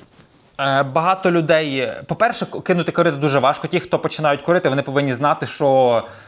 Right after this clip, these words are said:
кинути курити майже неможливо. В мене курять, е, багато дуже знайомих і родичів, і, е,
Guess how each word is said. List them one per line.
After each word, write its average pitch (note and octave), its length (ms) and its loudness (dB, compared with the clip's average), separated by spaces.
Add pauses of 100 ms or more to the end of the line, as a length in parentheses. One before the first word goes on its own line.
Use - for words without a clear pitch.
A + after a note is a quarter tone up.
(300)
кинути E3+ 280 0
курити D#3+ 300 2
майже C#3 260 0
неможливо. G#2 500 -2 (120)
В B2+ 80 -12
мене C#3+ 280 0
курять, D3 440 -2
е, A2+ 420 0 (260)
багато C3+ 460 -4
дуже B2 240 -2
знайомих C#3 440 0
і D3 80 0
родичів, F3 520 -2
і, C3 160 -2
е, A#2+ 320 2